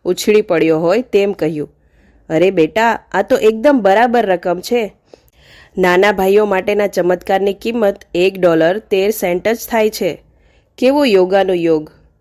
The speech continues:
હું એ પૈસા તારી પાસેથી લઈને તને એ ચમત્કાર જરૂર આપી શકીશ. પણ એ પહેલાં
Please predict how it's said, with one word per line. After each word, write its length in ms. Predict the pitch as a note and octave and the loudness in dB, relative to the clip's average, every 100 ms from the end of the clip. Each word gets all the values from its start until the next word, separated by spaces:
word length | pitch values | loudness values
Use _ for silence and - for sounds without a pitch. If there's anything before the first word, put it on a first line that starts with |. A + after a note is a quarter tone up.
| _ F3 | _ -4
હું 160 | F#3 | 0
એ 100 | G3 | 0
પૈસા 500 | G3 F#3 F#3+ G#3 E3 | 0 -2 -2 -2 -2
તારી 320 | E3 E3+ F3 | 0 0 0
પાસેથી 480 | F#3 F3 E3+ F3 F#3+ | 0 -2 -4 -8 -4
લઈને 480 | F#3 G#3 A#3+ G3+ F3 _ _ _ - | 0 0 0 -4 -6 _ _ _ -4
તને 240 | F3+ F3+ | -2 0
એ 220 | A3 F#3 F3 | 0 -2 -4
ચમત્કાર 640 | F3 D#3+ D#3+ - F#3+ A3 | -4 -4 -6 -2 -2 -2
જરૂર 460 | G3+ E3 E3 F#3+ | -4 -2 0 0
આપી 260 | - F3 E3+ | -2 -6 -8
શકીશ. 540 | - E3 - D3 - - _ _ _ _ _ - | -10 -12 -12 -14 -14 -18 _ _ _ _ _ -2
પણ 140 | F3+ | 2
એ 100 | F3 | 2
પહેલાં 480 | - F3 G3 E3+ | 0 -4 0 -2